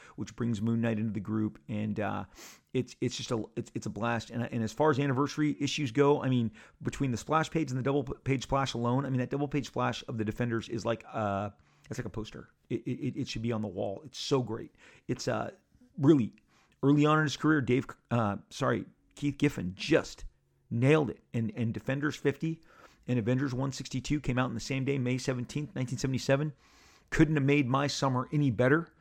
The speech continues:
I'm sure that you guys have stories like this. I'm sure you have comic books that you hold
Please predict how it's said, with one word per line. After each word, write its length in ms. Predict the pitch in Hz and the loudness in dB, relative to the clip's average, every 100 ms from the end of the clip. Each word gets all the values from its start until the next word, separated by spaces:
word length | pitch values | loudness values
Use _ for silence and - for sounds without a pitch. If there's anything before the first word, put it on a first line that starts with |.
| - - | -20 -10
I'm 140 | 127 113 | -6 -4
sure 220 | - 147 | 2 2
that 120 | 135 | 2
you 160 | 135 139 | 0 4
guys 280 | 131 127 127 | 4 4 0
have 180 | 120 | -4
stories 280 | - 123 117 | 0 0 2
like 140 | 113 101 | 0 -2
this. 80 | |
I'm 100 | 104 | -4
sure 160 | 104 131 | -2 2
you 120 | 127 | 4
have 160 | 120 - | 2 0
comic 360 | - 131 131 | -2 2 2
books 180 | 113 - | 0 -6
that 80 | - | -4
you 120 | 123 | -4
hold 440 | 110 131 143 139 | -2 6 6 6